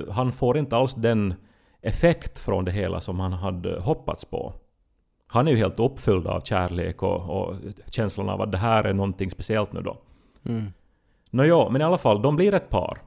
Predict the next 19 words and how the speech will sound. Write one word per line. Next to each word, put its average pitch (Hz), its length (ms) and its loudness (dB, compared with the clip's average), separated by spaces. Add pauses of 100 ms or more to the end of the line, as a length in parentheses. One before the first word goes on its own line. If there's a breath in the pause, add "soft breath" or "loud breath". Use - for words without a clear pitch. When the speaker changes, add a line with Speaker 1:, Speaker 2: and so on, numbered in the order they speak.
Speaker 1:
och 113 120 0
de 117 200 4
gifter 151 340 2
sig - 240 -4
till - 120 -10
och 85 80 -8
med. 87 180 -12 (840 soft breath)
Och, 104 400 -2
eh, 110 140 2
långt 165 320 2
senare, 110 540 2 (1000)
eh, 95 220 0
så 87 160 -2
hittar 104 640 -2 (120)
Paul 92 440 0 (140)
den 92 160 -4
här 101 100 -2
inramade 95 540 0
sedeln, 90 560 -4